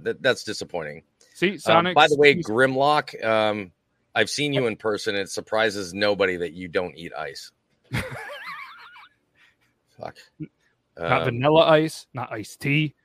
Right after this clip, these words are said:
Speaker 2: none of 'em. Slushies was
Speaker 1: funny
Speaker 2: the
Speaker 1: in-, funny information, though. Uh, uh,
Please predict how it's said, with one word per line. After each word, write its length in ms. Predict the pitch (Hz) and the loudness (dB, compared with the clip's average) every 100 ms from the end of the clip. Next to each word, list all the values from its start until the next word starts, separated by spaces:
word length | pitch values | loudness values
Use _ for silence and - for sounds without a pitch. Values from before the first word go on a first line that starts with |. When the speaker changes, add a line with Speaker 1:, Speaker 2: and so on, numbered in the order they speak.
| _ _ - | _ _ -4
Speaker 2:
none 180 | 135 | -2
of 80 | 120 | -2
'em. 60 | 90 | -8
Slushies 640 | - - 165 170 - 107 120 | -20 -4 0 0 0 -10 -8
was 120 | 113 | 2
Speaker 1:
funny 180 | 180 233 | 4 6
Speaker 2:
the 60 | 214 | 4
Speaker 1:
in-, 100 | 156 - - - | 2 -6 -18 -20
funny 300 | - 170 196 | -2 0 2
information, 540 | 190 170 170 214 160 107 | 0 -2 0 0 -2 -2
though. 280 | 101 98 98 _ _ _ 110 | -2 -4 -8 _ _ _ 2
Uh, 40 | |
uh, 460 | 104 104 87 101 | 4 4 2 2